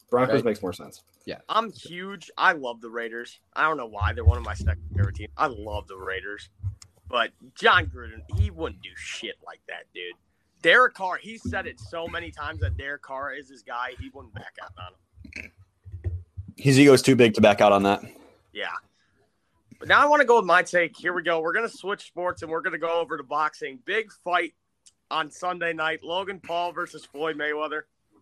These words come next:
Speaker 3: And if you guys have seen the rules, there's gonna be no judges. Um, the only way to win is by knocking them out. If not, then it goes to, like, a fan vote at the end, I believe.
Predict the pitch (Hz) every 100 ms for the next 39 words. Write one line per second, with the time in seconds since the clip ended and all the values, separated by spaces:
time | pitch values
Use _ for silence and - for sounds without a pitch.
0 | - _ - 185 202 240 240 233 190 -
1 | 226 233 202 214 190 185 175 147 185 175
2 | 165 170 208 190 196 175 190 208 - _
3 | _ _ _ _ - - - - - -
4 | _ _ 160 165 147 131 165 214 254 208
5 | 214 196 151 165 208 285 _ _ _ _
6 | _ _ _ _ _ 175 170 180 165 175
7 | 175 - 185 175 160 131 101 _ _ _
8 | - 165 - 170 170 202 226 185 175 156
9 | 180 - 180 165 143 120 - 151 156 156
10 | 139 139 131 117 107 107 98 92 90 87
11 | 78